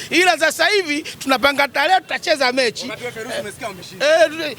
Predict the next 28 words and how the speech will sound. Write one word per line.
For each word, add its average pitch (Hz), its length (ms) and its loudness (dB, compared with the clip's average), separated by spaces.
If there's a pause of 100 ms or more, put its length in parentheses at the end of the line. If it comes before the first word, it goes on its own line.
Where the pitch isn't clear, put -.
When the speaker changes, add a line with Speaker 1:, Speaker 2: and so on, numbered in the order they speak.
Speaker 1:
anasema 330 440 2
tutacheza 320 500 2
mechi. 311 260 2
Tukishacheza 349 540 0
mechi 381 260 0
sasa 277 320 0 (220)
ndo 254 180 2
tukusanye 320 560 0
taarifa 330 300 -2
za 302 100 -2
kucheza 294 340 0
mechi 320 280 2
sasa 226 220 -8 (200)
tupeleke 285 460 2
zake 277 240 2
kule. 254 200 0
Sasa 294 200 2
huwa 311 140 6
na 254 80 -4
ma-, 233 140 -8 (180)
huoni 392 260 4
kama 370 200 4
na 349 80 2
matatizo 359 460 0
huyu? 214 160 4 (400)
Yaani 381 300 2
mechi 415 360 2
mcheze, 285 540 2